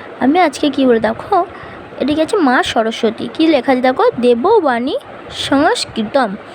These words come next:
দেববাণী সংস্কৃতম, অর্থাৎ আমরা সংস্কৃতটা কেন পড়বো সেটা আম-, আজ আমরা একটু জানবো। কী বলেছে দেখো, "দেববাণী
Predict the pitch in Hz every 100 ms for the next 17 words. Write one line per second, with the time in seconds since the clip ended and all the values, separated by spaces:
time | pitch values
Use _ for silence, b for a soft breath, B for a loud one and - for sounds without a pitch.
0 | B B - 240 262 269 466 359 233 262
1 | 539 539 277 277 359 - 226 202 - -
2 | - - - 254 - B B B 277 330
3 | 349 269 254 - 269 311 392 285 240 320
4 | 381 262 269 269 175 127 - - 269 311
5 | 269 - 240 233 262 269 285 - 466 262
6 | 233 208 196 208 - - - - - -
7 | - - B B - 339 370 330 269 240
8 | 403 453 247 262 294 415 311 320